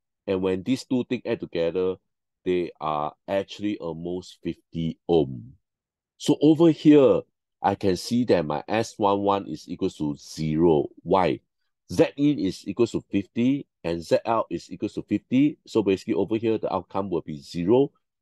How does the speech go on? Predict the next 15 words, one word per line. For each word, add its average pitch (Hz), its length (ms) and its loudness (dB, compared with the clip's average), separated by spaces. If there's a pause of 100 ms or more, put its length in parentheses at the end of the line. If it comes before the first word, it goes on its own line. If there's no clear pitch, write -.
And 98 200 0
hence, 135 640 -2 (500)
S 135 320 2
one 123 240 2
one, 120 420 0
which - 220 -10
is 92 200 -10
my 82 140 0
reflection 85 580 0
coefficient, 85 840 -2 (220)
will 82 180 0
be 78 240 -6
equal 95 220 -2
to 73 200 -12
zero. 76 800 0